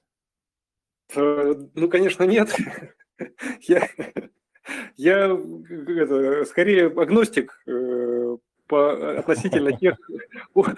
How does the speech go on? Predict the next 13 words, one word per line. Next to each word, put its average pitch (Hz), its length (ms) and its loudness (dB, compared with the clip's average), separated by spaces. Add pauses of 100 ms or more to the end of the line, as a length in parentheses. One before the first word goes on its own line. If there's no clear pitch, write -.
(160)
управленческих 185 760 0
практик, 208 560 2
э, 131 320 -2
которые, 143 720 2 (240)
ну, 147 120 -10
там, 117 160 -4
мы 127 380 -2 (180)
использовали 127 640 0
и 113 240 -4
используем, 113 640 -4 (680)
э, 110 420 -4
для 127 140 2
развития 127 540 -2